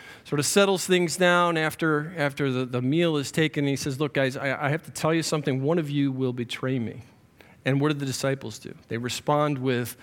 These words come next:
"Well, who is it, Lord? Who is it? Is it me? Is it me? It can't be me." I, and you can imagine the scene. They're kind of floored by this, right? "Who could possibly betray you?" And they bicker and go back and forth.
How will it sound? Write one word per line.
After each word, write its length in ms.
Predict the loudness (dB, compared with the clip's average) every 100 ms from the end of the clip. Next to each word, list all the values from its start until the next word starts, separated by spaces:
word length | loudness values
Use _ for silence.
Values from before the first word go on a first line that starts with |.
| -20 -8 -2
"Well, 120 | 4
who 220 | 6 6
is 140 | 4
it, 100 | 2
Lord? 240 | 0 -2 2
Who 120 | 4
is 120 | 4
it? 80 | 2
Is 120 | 0
it 60 | 2
me? 160 | 4
Is 140 | 4 2
it 20 |
me? 140 | 2
It 100 | 2
can't 160 | 2 2
be 100 | 4
me." 180 | 4 4
I, 100 | 4
and 1000 | 2 0 2 2 2 4 4 4 2 2
you 100 | 2
can 100 | 2
imagine 420 | 4 2 2 0
the 80 | 0
scene. 420 | 2 2 2 -2 -12 -20 -20 -20 -4
They're 100 | 2
kind 160 | 4
of 60 | 2
floored 480 | 2 4 6 4 4
by 200 | 0 0
this, 220 | -4 0
right? 160 | 0
"Who 360 | 4 6 6 4
could 200 | 2 0
possibly 540 | 4 4 4 0 0
betray 360 | 0 2 4 4
you?" 100 | 2
And 100 | 0
they 60 | 0
bicker 280 | 0 0
and 80 | -2
go 80 | -2
back 260 | 2 0 0
and 100 | 0
forth. 240 | 2 2